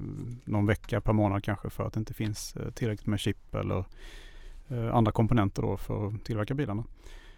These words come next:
Eh, men även containerbristen måste ju vara ett jätteproblem. Och, och, men, men det är ju, å andra sidan så kan man ju också se det som att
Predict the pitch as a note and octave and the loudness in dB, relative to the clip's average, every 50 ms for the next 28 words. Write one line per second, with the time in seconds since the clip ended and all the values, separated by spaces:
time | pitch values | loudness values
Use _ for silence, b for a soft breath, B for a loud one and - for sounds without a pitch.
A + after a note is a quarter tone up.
0 | b b b b A#2 A2 G#2+ G#2+ G#2+ G#2 G#2+ G#2+ A2 A#2 A#2 A#2 G#2+ G2+ G#2+ G2 | b b b b -4 -4 -2 -2 -2 -2 -2 0 4 4 6 6 6 6 4 2
1 | - - A2+ - B2 A2+ F#2+ G2+ - A2 G#2+ - - - B2 C3 C#3 C3 - - | 2 0 2 4 4 4 4 2 2 0 0 -2 -2 0 0 2 2 2 0 0
2 | - A#2 A#2 A2+ - - A2 - - - - - A2+ A2 A#2 B2 C3 - b b | -2 -4 -4 -4 -4 -4 -4 -4 -6 -8 -6 -4 -2 -2 0 -2 -2 -4 b b
3 | b b b b D#3 A#2+ A2+ A2+ A2 A2 G#2+ G#2+ - - A2+ G#2+ G#2+ G#2+ G#2+ G#2+ | b b b b -6 -6 -4 -4 -4 -6 -6 -8 -8 -8 -6 -6 -6 -6 -6 -6
4 | A2+ A2 B B B B B B B B B B B B B B B B B C3 | -6 -8 B B B B B B B B B B B B B B B B B 2
5 | B2+ B2+ - B2+ C3 C3 C3+ C3 B2+ B2 A#2 - A#2+ B2 - - C#3 C3 C3 B2 | 2 4 6 8 10 10 10 10 10 8 6 6 6 6 8 8 8 8 8 8
6 | - D#3+ C#3+ A#2+ - - - A2+ A#2+ C3 B2+ - - A2+ - B2+ A#2 A2 - - | 8 8 8 8 6 4 2 4 6 6 6 6 2 0 2 2 2 2 0 0
7 | A#2 G#2+ G#2+ G2+ - - - | 2 2 2 2 0 -4 -12